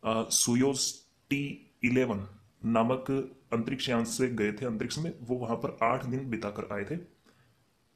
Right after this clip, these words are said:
जब उनसे उस समय की जो प्रधानमंत्री हमारी इंदिरा गांधी थी, उन्होंने जब उनसे पूछा कि अंतरिक्ष से हमारा भारत कैसा दिखता है, तो उन्होंने जवाब दिया था, "सारे जहां से अच्छा।"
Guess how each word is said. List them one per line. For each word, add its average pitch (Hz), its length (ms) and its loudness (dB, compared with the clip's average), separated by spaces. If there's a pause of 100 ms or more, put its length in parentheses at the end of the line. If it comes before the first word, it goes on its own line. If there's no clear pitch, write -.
(260)
जब 131 240 2
उनसे 147 580 0 (300)
उस 143 180 -2
समय 110 400 -2 (600)
की 139 200 2
जो 131 180 -2
प्रधानमंत्री 123 600 0
हमारी 113 280 0
इंदिरा 117 320 0
गांधी 110 220 0
थी, 135 80 -6
उन्होंने 127 280 -4
जब 127 180 0
उनसे 120 240 -4
पूछा 113 340 -4
कि 110 300 -10
अंतरिक्ष 117 340 -6
से - 60 -4
हमारा 113 280 -2
भारत 113 340 -8
कैसा 113 220 -2
दिखता 104 260 -8
है, - 140 -14 (800)
तो 117 60 0
उन्होंने 117 240 2
जवाब 110 280 0
दिया 120 180 -2
था, 127 340 -12
"सारे 110 380 0
जहां 107 240 -6
से - 180 -6
अच्छा।" - 320 -8